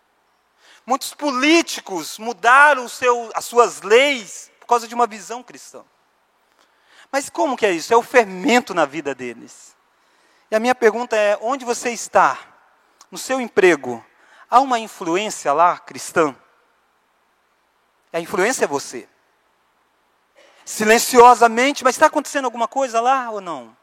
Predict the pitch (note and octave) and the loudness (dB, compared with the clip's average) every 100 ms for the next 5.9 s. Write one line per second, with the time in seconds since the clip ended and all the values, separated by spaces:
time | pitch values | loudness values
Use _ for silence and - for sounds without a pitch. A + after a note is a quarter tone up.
0 | _ _ _ _ _ _ _ _ _ _ | _ _ _ _ _ _ _ _ _ _
1 | _ _ _ _ _ _ _ _ - A3+ | _ _ _ _ _ _ _ _ -10 -10
2 | - C4 C4 A#3+ F3+ G3+ G3+ F3 F3 F3 | -10 -16 -16 -10 -8 -8 -12 -4 -2 -2
3 | - F3+ F3 E3+ D3+ D3 D3+ D3+ C#3 B2+ | -2 -2 0 2 4 4 2 -4 -4 -2
4 | B2+ A#2 - B2 - A#3 C4 A3 G#3+ - | -4 -6 -14 -20 -14 -8 -2 0 -2 0
5 | F3+ C#3 D3 B2+ A#2 A2 - - | 0 0 -2 -4 -8 -12 -16 -18